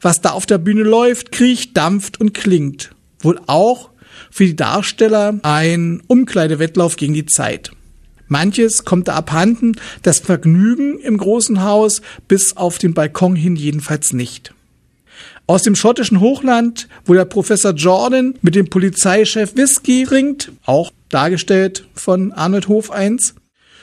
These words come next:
führt es Richard zurück ins Londoner Theater.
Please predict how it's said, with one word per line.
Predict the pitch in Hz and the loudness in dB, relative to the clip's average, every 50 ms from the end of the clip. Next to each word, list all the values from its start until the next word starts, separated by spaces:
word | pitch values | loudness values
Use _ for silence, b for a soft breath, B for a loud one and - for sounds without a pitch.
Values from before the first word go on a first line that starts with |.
| b b | b b
führt | - - 214 226 247 - | -2 2 2 2 2 2
es | 240 226 - 185 | 0 0 0 0
Richard | 196 220 - - 233 214 202 202 208 | 0 0 0 2 2 2 2 0 0
zurück | - - 180 151 170 208 214 220 | 0 0 2 4 2 2 0 0
ins | - 190 185 180 180 - - - | -4 0 0 0 2 0 0 0
Londoner | 160 147 151 156 156 151 151 156 | 0 0 0 0 -2 -2 -4 -4
Theater. | 156 - - - - 110 113 110 - - 123 - | -6 -8 -8 -6 -4 -4 -4 -4 -4 -6 -8 -8